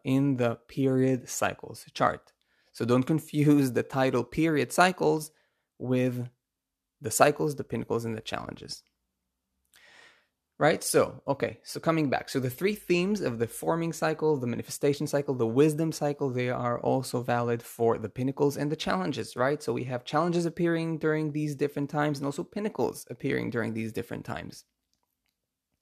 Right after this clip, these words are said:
So we've already covered and said that the cycles and the pinnacles are like these two cosmic guides that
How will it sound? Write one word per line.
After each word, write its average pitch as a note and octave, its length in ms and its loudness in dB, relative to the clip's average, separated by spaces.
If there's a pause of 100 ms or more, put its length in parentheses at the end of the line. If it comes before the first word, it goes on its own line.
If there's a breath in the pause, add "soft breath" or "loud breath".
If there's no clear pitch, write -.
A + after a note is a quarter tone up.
(720 loud breath)
So - 160 0
we've E3+ 180 4
already C4 340 4
covered F3 360 -2
and C3+ 100 -4
said C#3+ 240 -2
that C3 120 -10
the A#2 80 -6
cycles C3 420 2
and A#2+ 80 4
the G#2+ 60 2
pinnacles B2+ 480 2
are A#2+ 100 0
like A#2 220 -2
these A#2+ 180 -6
two E3+ 160 -6
cosmic C3+ 640 2
guides C3 540 0 (180)
that A#2+ 320 0